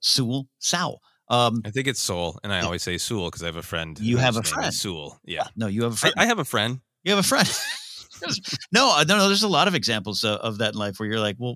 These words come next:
Speaker 1: but this person I know says that." Um, and, was this it? No, uh, yeah, I, he, it was a deal. It, it, you, we were all kinda paying attention. I remember kinda making a mental note, "Oh, it's Markion."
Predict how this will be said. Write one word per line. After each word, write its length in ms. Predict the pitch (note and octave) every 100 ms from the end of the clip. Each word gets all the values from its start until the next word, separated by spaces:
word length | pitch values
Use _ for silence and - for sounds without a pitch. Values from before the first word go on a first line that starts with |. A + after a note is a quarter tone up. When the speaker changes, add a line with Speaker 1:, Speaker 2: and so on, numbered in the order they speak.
| -
Speaker 1:
but 140 | B2+ A2+
this 160 | D3
person 400 | - C3 A#2+ A2
I 80 | A2
know 180 | A2 G#2+
says 260 | - G2+ F#2
that." 260 | A#2 G2 - - - _
Um, 500 | G2+ F#2+ G2 G2 F2 _ _
and, 320 | G#2+ G2+ F#2+ F#2
was 160 | F#2+
this 160 | A#2 A#2+
it? 100 | A#2
No, 160 | A2+ D2 -
uh, 180 | G2 D2
yeah, 200 | A#2+ G#2
I, 240 | A2 - D3
he, 200 | D3+ E3
it 140 | D#3+ D#3+
was 240 | A3 C4
a 60 | C3+
deal. 240 | F#2+ -
It, 100 | C3+
it, 340 | D3+ D#3+ D#3+ -
you, 260 | E3 E3+
we 180 | D#3+ E3
were 120 | F3+
all 80 | F#3+
kinda 200 | F#3 D#3+
paying 180 | D#3 D#3
attention. 340 | C3 G#3+ -
I 40 | C3
remember 260 | F3+ F#3 D3
kinda 200 | D#3 A#2
making 360 | A#2 C#3 C3
a 40 | A#2
mental 260 | C3 A#2
note, 200 | D3 C3 -
"Oh, 100 | G#2
it's 140 | F#2+
Markion." 500 | F#2+ C#3 D#3+ D2+ C2+